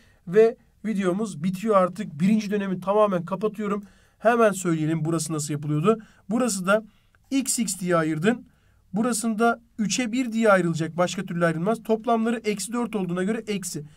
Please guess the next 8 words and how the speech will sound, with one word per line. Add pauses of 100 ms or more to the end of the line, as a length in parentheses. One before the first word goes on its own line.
(240)
O
zaman (160)
x
eksi
bir (400)
çarpı (500)
x
eksi